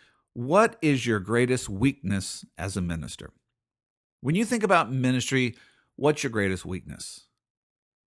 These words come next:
Is it being an introvert? I-, is it being overly sensitive? Is it that I just, you know, I can't do this? I just, it just wears me out.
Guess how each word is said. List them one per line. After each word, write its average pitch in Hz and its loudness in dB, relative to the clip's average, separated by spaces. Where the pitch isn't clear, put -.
Is 175 6
it 175 0
being 185 2
an 175 0
introvert? 175 2
I-, 135 -6
is 175 4
it 180 -2
being 160 0
overly 160 2
sensitive? 165 2
Is 139 2
it 143 -2
that 135 2
I 117 -2
just, 101 -8
you 95 -4
know, 90 -8
I - -16
can't 92 -6
do 143 -2
this? 104 -4
I 90 -6
just, 113 -6
it 107 -2
just 107 -2
wears 117 0
me 123 -2
out. 127 -4